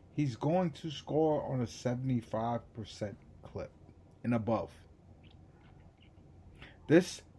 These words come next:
pace and space, shoot three-pointers,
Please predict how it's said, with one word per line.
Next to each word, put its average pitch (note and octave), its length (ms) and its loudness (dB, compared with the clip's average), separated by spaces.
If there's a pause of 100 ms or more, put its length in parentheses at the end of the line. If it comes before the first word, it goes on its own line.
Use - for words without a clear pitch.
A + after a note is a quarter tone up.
(140)
pace E3+ 380 6
and D#3+ 160 0
space, D3+ 560 0 (280)
shoot E3+ 360 0 (120)
three-pointers, E3 960 2